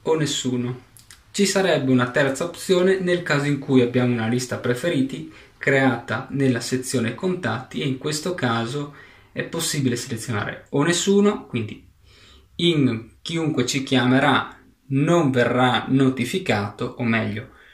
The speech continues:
non verrà notificata e mostrata l-, eh, mostrato l'avviso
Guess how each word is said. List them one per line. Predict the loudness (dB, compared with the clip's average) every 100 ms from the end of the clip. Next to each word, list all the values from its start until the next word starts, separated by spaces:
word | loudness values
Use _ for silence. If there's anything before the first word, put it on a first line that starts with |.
| _
non | 4 6
verrà | 6 4 4 2 2
notificata | 4 4 0 -4 0 2 2 0 -4 2
e | 6
mostrata | 6 4 0 2 2 0 -8 -8 -20 -20 _ _ _ 2
l-, | 6 6 6
eh, | 0
mostrato | 2 2 2 2 2 0 -2
l'avviso | 2 2 2 0 0 0 -2 -4 -8